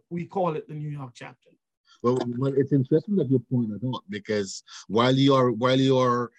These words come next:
Speaker 2: should I use the word domiciled in Boston,
Speaker 1: Mm-hmm.
Speaker 2: Andrea is, is domiciled in the New York area. So there is
Speaker 1: Exactly.
Speaker 2: that connectivity and synergy, yes?
Speaker 1: Right, right,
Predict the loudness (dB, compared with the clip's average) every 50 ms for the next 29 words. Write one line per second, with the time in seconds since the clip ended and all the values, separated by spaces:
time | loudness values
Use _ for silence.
0 | _ _ _ _ _ _ _ -6 -4 -2 0 0 2 0 2 2 2 2 0 0
1 | 0 2 2 2 0 -4 -6 -6 -6 -4 -4 -4 -4 -6 -8 _ -6 -4 -4 -2
2 | -2 -2 -4 -4 -4 -4 -4 -4 -4 -4 -4 -6 -6 -10 _ _ -20 -20 -20 -20
3 | _ _ -4 -2 0 2 2 0 2 2 2 2 2 0 -2 -4 -4 -4 -6 -6
4 | -6 -4 0 0 0 0 0 -4 -4 -4 -4 -4 -4 -6 -6 -8 -8 -6 -6 -4
5 | -4 -2 -2 -4 -6 -6 -4 -2 0 2 2 0 -2 -4 -4 -6 -6 -4 -4 -6
6 | -8 -10 -14 -14 -12 -4 0 2 2 2 2 0 -2 -4 -6 -6 -8 -6 -4 -4
7 | -4 -4 -4 _ 0 0 0 0 -2 -2 -2 -4 -4 -4 -4 -2 -2 0 0 -2
8 | -4 -6 -8 -6 -6 -6 -6 -8 _ _ _ _ _ _ _ _ -12 -12 -10 -10
9 | -12 -14 -16 _ _ _ -12 -12 -12 -12 -14 -18